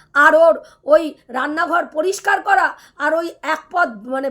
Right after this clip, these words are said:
এক তিনবার করে ভাত করা, আর এক পদ করে রান্না, ভাতের সঙ্গে এক কখনো ভাজা, কখনো ওর নাম কি বলে একটা মাছের ঝোল, কখনো ডিমের ঝোল ভাত,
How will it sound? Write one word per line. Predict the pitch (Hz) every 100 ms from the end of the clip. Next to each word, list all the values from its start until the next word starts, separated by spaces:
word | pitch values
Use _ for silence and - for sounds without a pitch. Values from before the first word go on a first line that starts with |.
| 269
এক | 294 302 -
তিনবার | 349 330 370 359
করে | 349 320
ভাত | - 349 -
করা, | 392 427 480 - - -
আর | 311 349 -
এক | 302 -
পদ | 349 349
করে | - 320 302 - _
রান্না, | 262 277 311 330 285
ভাতের | 220 254 320
সঙ্গে | 311 330 311
এক | 320 294
কখনো | 285 262 311 269
ভাজা, | 233 294 381 - - _ -
কখনো | 277 311 311 302 - -
ওর | 277
নাম | 294 294 302
কি | 302
বলে | 294 294
একটা | 285 - - - - 247
মাছের | 285 302 359 285
ঝোল, | 392 392 - -
কখনো | 294 302 339 294
ডিমের | 294 311 339
ঝোল | 254 359 330
ভাত, | 339 392